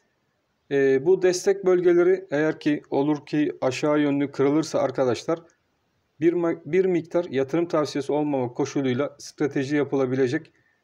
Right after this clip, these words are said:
bir miktar üstlerden, e, çıkış yapılıp yatırım tavsiyesi tekrardan olmama koşuluyla alt destek bölgelerinden, e, ürün yerine konabilir. Bu destek ve dirençleri,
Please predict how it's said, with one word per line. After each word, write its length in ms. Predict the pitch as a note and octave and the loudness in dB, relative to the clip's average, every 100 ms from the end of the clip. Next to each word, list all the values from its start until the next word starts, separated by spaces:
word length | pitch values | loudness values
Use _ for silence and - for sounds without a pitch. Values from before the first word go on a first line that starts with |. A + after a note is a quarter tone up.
| _ _ _ | _ _ _
bir 140 | D#3 E3+ | 0 0
miktar 420 | E3+ D#3 E3+ E3 D3+ | 0 -2 -2 -4 -6
üstlerden, 600 | C#3 - D#3+ D3+ E3 F3 _ _ _ - | -10 -4 -2 0 -2 -4 _ _ _ -8
e, 560 | C3 C3 C3 C3 C3 C3 | -2 0 2 2 0 -2
çıkış 400 | C3 - D#3+ - | -6 -6 -6 -2
yapılıp 520 | E3 D#3+ D3+ E3+ - _ _ _ _ _ _ _ | -2 0 0 -2 -4 _ _ _ _ _ _ _
yatırım 360 | C3 C3 D#3+ D#3+ | -6 -2 -2 0
tavsiyesi 500 | D3+ C#3+ - C3+ C3 | 0 0 -2 -4 -4
tekrardan 380 | D3 C#3+ C#3 C#3 | -6 -2 0 0
olmama 460 | C#3 D3 C3 B2+ | 0 -2 -2 -2
koşuluyla 640 | - C3+ C#3 B2+ B2 E3+ - _ _ | -4 -6 -2 0 0 -2 -8 _ _
alt 280 | D3+ D#3+ D#3+ | -2 -2 -2
destek 420 | D3 C#3 D#3 D3 | -4 -2 -4 -2
bölgelerinden, 720 | C#3+ D3 C#3 B2+ B2 C#3 G#3 - _ _ _ _ _ _ _ - | -2 0 2 0 0 -2 -2 -6 _ _ _ _ _ _ _ -6
e, 380 | C3 C3 B2+ B2 | -2 0 0 0
ürün 380 | D#3+ D#3+ F3+ G#3 - | -2 0 -2 -4 -4
yerine 460 | D3 D3 D3 F#3 | 0 0 0 -2
konabilir. 840 | F#3 D#3 F3 F#3 C3 D#3 D3 C3+ - | -2 -2 0 -2 -2 0 0 -2 -6
Bu 360 | C3+ D#3+ F3 - | -2 2 2 0
destek 380 | C#3+ C#3+ E3+ D#3+ | -4 -2 -2 -2
ve 120 | D3+ | -2
dirençleri, 520 | D3 D3+ D3 D#3 D3+ | 0 -2 -2 -2 -2